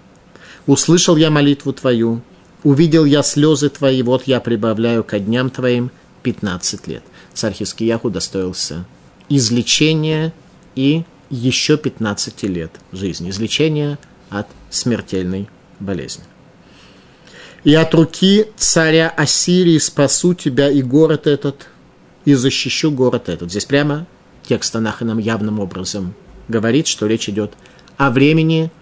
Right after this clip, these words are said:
завершения осады, как объясняют комментаторы, три последних дня перед праздником Песах, ночью которого произошло чудо спасения. «И вот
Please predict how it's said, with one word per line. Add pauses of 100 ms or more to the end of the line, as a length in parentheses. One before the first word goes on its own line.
завершения
осады,
как
объясняют
комментаторы,
три
последних (320)
дня (260)
перед
праздником
Песах, (580)
ночью
которого
произошло (260)
чудо
спасения. (1600)
«И
вот